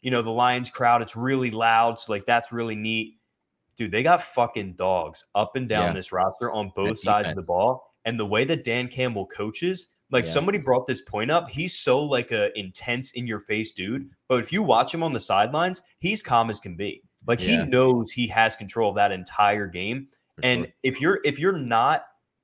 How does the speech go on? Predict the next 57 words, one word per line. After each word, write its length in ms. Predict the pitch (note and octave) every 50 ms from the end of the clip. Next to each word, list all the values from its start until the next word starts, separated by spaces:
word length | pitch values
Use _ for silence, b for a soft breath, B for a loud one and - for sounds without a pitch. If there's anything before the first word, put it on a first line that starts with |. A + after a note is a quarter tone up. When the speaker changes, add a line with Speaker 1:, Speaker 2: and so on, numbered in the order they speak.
| _ - B2+
Speaker 1:
a 40 | B2
direct, 440 | - - A#2 A2+ B2 C3 B2+ -
like, 160 | A2+ G#2 F#2+ G2
Niners 360 | G#2 G2+ G#2+ A2+ A#2 A2+ - -
fan 260 | B2 A#2+ A#2+ A#2 A2+
or 80 | G#2
Chiefs 320 | G2 - - A#2 A#2 - -
or 60 | G2+
Ravens 320 | F#2+ F#2+ F#2+ G2+ A2+ A#2+ -
fan, 340 | - B2+ C3 C3+ C3+ C#3 - _ _ _ _ - -
I 120 | C3+ D#3+
don't 200 | E3+ G3 G3+ F#3+
know 140 | D3 C#3 B2+
how 300 | - - B2 B2+ B2+ B2
you 200 | A#2 A2 A2 A2+
don't 300 | G#2+ - A2 A2 G#2+ F2+
root 180 | G2+ G#2 G#2 G2+ -
for 100 | G#2 F#2
the 60 | F2
Lions 420 | F2 E2 D#2 C#2+ A#1+ - - - -
at 100 | F#2+ F2
this 140 | D#2+ F2 -
point. 180 | - E2+ F#2+ F#2
Speaker 2:
Yeah, 240 | F#2+ F#2+ F2+ F2+ F2 -
Speaker 1:
But 80 | A#2 A#2+
you 100 | C3+ C3+ A#2
Speaker 2:
yeah. 100 | C#3 B2+
Speaker 1:
have 140 | G#2+ -
to. 140 | - - - - - _ _ _ _ _ _ _ b b b b b b b b b
Speaker 2:
Yeah, 360 | A2 A2 G#2+ G#2 G2+ A2+ A2+ - -
I, 80 | A2+
I, 40 | A2+ G#2+ - - -
it, 200 | - A2 A2+ A2 -
it's 120 | C3 B2 -
just 200 | C#3+ B2+ - -
so, 140 | - C3+ B2+
it's 160 | A#2+ B2 -
so 160 | - D3+ D3+ C#3+
weird 320 | A2 G#2 G#2+ A2 A2+ A2+
seeing 180 | - - A#2 G#2+
the 60 | G#2+
Lions. 260 | G2+ G2+ G#2+ A2+ G2+
I 40 | A2+ A#2
mean, 140 | C3 B2
the 80 | G#2+ G#2+
stat 320 | - - - C3+ B2+ A#2
hit 180 | A2+ A#2+ G2+ F2+
right 160 | F#2+ G2+ G#2
away 260 | G2 F2+ F2+ F2+ F2+
of, 120 | F2+ F2 D#2+
like, 260 | E2+ D#2+ E2 - -
Speaker 1:
It 100 | A#2+ A2+
really 240 | A2 B2 C3 C#3 B2+ A#2
Speaker 2:
the 40 |
Lions, 180 | G#2+ A2 A2 A2
Speaker 1:
is 40 | G2
weird. 240 | F#2+ F#2 E2+ D#2